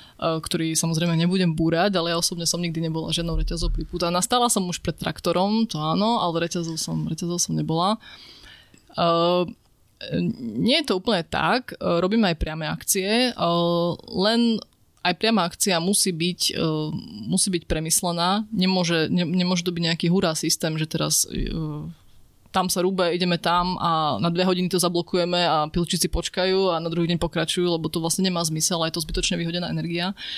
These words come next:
Čiže musia byť, musia byť premyslené kroky, e, A, B, C, musí, musí byť to ošetrené aj nejak legislatívne a tak ďalej. Čiže na viacerých frontoch paralelne sa riešia takéto veci, hej. Ehm,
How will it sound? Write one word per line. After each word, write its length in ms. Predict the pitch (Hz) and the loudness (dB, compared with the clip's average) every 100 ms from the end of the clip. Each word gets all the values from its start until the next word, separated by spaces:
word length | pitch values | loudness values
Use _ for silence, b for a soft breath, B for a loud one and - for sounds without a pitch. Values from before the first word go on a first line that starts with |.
| B B | B B
Čiže 240 | - 185 | -2 2
musia 240 | 208 214 | 2 2
byť, 320 | 196 202 - - | 0 -2 -4 -4
musia 320 | 185 202 208 | 0 0 0
byť 320 | 185 - - | -2 -6 -4
premyslené 640 | 180 185 - 180 170 160 | -2 0 0 0 0 0
kroky, 560 | 156 175 160 - 151 - B B B | -2 -4 -4 -2 -2 -2 B B B
e, 60 | - | -2
A, 400 | 156 - 185 202 | -2 0 0 0
B, 160 | 175 160 | 0 -2
C, 80 | - 196 185 185 160 | 0 0 2 2 0
musí, 480 | 180 190 - 175 165 | -2 0 0 0 -2
musí 320 | 170 175 - | -2 -2 -2
byť 120 | 160 160 | -4 -4
to 60 | - | -4
ošetrené 560 | - 170 160 156 156 | -4 -4 -4 -4 -2
aj 400 | 165 170 170 160 | 0 0 0 -2
nejak 320 | 175 160 156 | -2 -2 -2
legislatívne 880 | 170 175 170 165 160 160 156 156 151 | -2 0 0 -2 -4 -8 -8 -8 -8
a 100 | - | -8
tak 140 | 160 160 | -8 -4
ďalej. 240 | 156 156 | -4 -4
Čiže 160 | 170 160 | -6 -4
na 80 | |
viacerých 480 | 156 160 175 160 160 | -4 -2 -2 -2 0
frontoch 400 | - 180 160 - | 0 0 -2 -2
paralelne 560 | - 175 160 156 156 156 | 0 0 -2 -4 -4 -2
sa 160 | - | -2
riešia 400 | 156 156 - 160 | 0 0 0 -2
takéto 320 | 156 - 160 156 | -8 -14 -8 -6
veci, 320 | 156 - - | -4 -4 -4
hej. 160 | 151 180 B B B B - | -4 -4 B B B B -2
Ehm, 560 | 170 170 175 175 175 | -2 0 0 0 -4